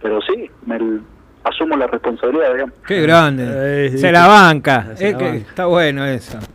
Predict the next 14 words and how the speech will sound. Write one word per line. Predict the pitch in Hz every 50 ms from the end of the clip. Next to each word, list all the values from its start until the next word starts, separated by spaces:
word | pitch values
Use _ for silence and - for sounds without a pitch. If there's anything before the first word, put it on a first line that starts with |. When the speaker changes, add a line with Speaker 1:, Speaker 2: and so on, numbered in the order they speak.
| _ _
Speaker 3:
Está | - - 123 117
bien. | 117 117 113 - - 98 135
Bueno, | 139 156 156 156 160
Nico, | 190 202 - 151 139 113
¿cómo | - 214 233 226 208
estás | - - - - - -
tratando | - 147 135 127 120 165 190 208 196
esta | 170 - - 131
nueva | 139 170 190 196 180 147
etapa | - - 180 190 185 190 185 170 156 139 131
en | 127 123
el | 123 123
plantel | 117 127 127 120 - 165 180
superior? | 175 180 165 131 - - 190 202 160 139